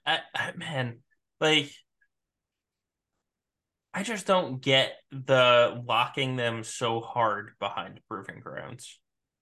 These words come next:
Um, that, that's why I don't understand. Like, the, I compare it to the, the G L fleets, right? Like, I'm fine with the event only com-, coming back once per month. Like, that, that's fine. But let me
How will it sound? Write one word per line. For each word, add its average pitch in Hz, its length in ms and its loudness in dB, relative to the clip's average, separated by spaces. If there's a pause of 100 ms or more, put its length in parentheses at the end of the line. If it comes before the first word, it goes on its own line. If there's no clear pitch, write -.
(400)
Um, 113 540 2 (920)
that, 196 420 2
that's 202 280 4
why 165 120 6
I 151 40 4
don't 143 140 2
understand. 117 380 -4
Like, 113 160 -4
the, 143 320 0 (560)
I 196 100 6
compare 185 400 4
it 170 80 -2
to 160 100 -2
the, 127 460 4
the 139 100 -2
G 131 240 2
L 113 200 4
fleets, - 480 -12
right? 117 260 0 (100)
Like, 135 160 2
I'm 139 140 4
fine 185 400 4
with 185 160 -4
the 135 420 0
event 131 340 0 (100)
only 123 280 -4
com-, 127 280 -2 (180)
coming 131 280 -2
back 117 360 -2 (220)
once 117 240 -6
per - 160 -8
month. 92 240 -12 (280)
Like, 127 180 -2
that, 131 340 -6
that's 127 240 0
fine. 113 480 0 (560)
But 139 360 0
let 165 240 2
me 139 560 0